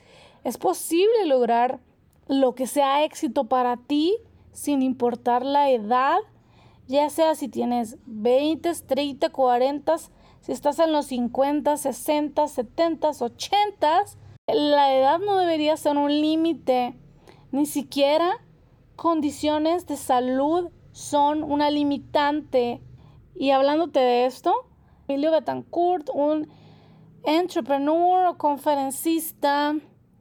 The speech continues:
mexicano sobreviviente de cáncer que tiene veintiséis años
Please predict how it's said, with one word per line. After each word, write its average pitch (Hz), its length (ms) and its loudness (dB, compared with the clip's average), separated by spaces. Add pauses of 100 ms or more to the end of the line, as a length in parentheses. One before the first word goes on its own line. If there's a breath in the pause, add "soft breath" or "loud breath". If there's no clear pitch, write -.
(600 soft breath)
mexicano 285 1040 0 (240)
sobreviviente 262 680 0
de 269 160 2 (120)
cáncer 277 580 0
que 262 520 -2
tiene 269 240 -2
veintiséis 262 600 -4
años 285 580 -2